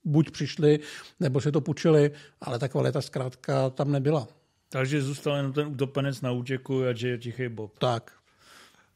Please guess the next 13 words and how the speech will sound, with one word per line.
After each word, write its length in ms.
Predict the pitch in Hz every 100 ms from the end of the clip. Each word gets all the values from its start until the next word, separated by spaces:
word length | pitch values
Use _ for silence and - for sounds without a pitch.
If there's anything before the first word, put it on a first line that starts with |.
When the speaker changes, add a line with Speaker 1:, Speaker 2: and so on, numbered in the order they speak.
| -
Speaker 1:
This 180 | 175 147
is 160 | 165 -
cinema. 340 | 131 120 113 _ _ _ - _ -
Speaker 2:
Pusťte 360 | 156 - 202
si 480 | 170 - 175 175 175 -
jak 240 | 135 147 -
ty 120 | 175
nápodoby, 680 | 160 143 151 147 139 151
tak 160 | 143 139
tenhle 300 | - 135 147
legendární 680 | 139 131 139 143 143 143 135
thriller, 540 | 123 131 135 139 139
eh, 720 | - _ _ _ _ _ _